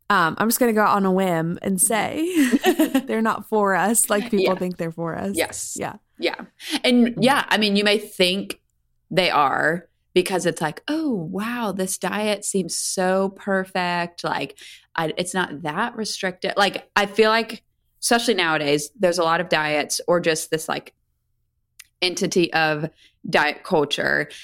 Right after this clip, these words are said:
Speaker 2: that is now kind of catching on to this trend of, like, intuitive eating and food freedom and, like, people wanna feel confident in their bodies. And so they're starting to, like,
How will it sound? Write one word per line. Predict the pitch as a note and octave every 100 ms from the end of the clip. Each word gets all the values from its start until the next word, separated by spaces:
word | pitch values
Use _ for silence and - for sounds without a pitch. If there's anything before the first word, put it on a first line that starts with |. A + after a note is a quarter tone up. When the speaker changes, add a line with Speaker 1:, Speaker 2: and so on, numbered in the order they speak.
| -
Speaker 2:
that | F3 E3+ E3+ D3+ D3 - _
is | F#3+ F3+
now | F3+ F3
kind | G3 C#4+ B3+
of | -
catching | G3+ D#3+ D#3+
on | D#3 D3+
to | D3+
this | D3+ -
trend | D#3+ D3 -
of, | - D#3 -
like, | - _ -
intuitive | E3+ A#3+ B3
eating | D#4 B3 E3 D#3 D#3+
and | D#3
food | F#3 F#3
freedom | - C4+ G#3 E3
and, | D3+
like, | D3 - _ _ _ _ _ _
people | A3 F#3 F3+
wanna | E3+ F3
feel | F#3+
confident | F3+ E3+ E3+ E3+
in |
their | E3+
bodies. | F3+ G#3 G3 F3 E3 E3 - - - - _
And | G3 F#3
so | F#3
they're | D#3+ E3+ F3
starting | - F#3 E3 E3
to, | D3+
like, | C#3+ -